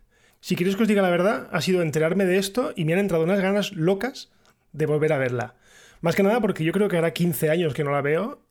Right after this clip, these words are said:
Y, por cierto, está disponible en Prime Video, así que si os apetece, vamos, no tenéis excusa porque es un peliculón. Eh, es pura acción de los años noventa, eh, vamos, en estado puro.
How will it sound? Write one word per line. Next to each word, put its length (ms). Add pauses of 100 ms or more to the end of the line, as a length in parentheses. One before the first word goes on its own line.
(120)
Y, 760
por 120
cierto, 380
está 200
disponible 640
en 160
Prime 240
Video, 320
así 240
que 220
si 100
os 80
apetece, 500
vamos, 260
no 60
tenéis 200
excusa 340
porque 200
es 80
un 120
peliculón. 500 (480)
Eh, 420
es 340 (140)
pura 240
acción 680
de 100
los 120
años 220
noventa, 560 (560)
eh, 500 (120)
vamos, 400
en 140
estado 300
puro. 340